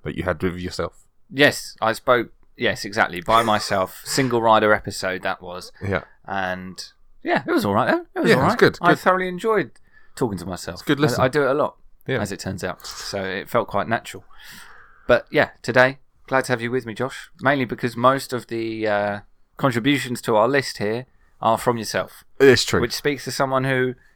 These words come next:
Speaker 2: clearly walks around theme parks feeling pretty miserable a lot of the time.
Speaker 1: <laughs> Yeah.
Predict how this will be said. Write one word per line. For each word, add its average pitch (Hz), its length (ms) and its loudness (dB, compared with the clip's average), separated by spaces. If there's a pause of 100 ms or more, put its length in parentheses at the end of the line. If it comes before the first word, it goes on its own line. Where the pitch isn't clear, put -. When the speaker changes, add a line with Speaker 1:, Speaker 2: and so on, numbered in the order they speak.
Speaker 2:
clearly 135 220 0
walks 127 260 -6
around 123 180 0
theme 131 140 -4
parks 127 220 -4
feeling 135 240 -2
pretty 139 180 0
miserable 120 360 -2
a 90 60 -4
lot 90 80 6
of 135 100 10
the - 120 0
time. 185 200 2
Speaker 1:
<laughs> - 0 -
Yeah. 165 320 8